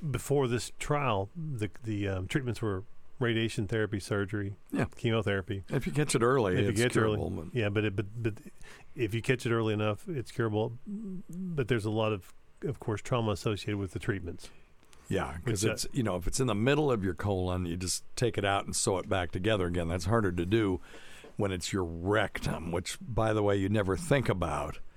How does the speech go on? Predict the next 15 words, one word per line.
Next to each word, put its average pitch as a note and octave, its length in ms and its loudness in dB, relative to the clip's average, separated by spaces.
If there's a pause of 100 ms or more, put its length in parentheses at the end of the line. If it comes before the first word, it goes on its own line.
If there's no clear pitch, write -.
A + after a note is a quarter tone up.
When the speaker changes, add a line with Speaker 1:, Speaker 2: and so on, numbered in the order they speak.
(340)
Speaker 2:
your G#2 180 2
rectum G2 600 2
until F2+ 600 0 (500)
something G2 400 0
happens F#2+ 520 0
to E2+ 200 0
it, E2 120 -2
and F2+ 100 0
then G2+ 120 2
that's A#2+ 280 4
all A#2 160 6
you G2+ 120 2
can A2+ 320 2
think F2 180 -2
about. - 340 -6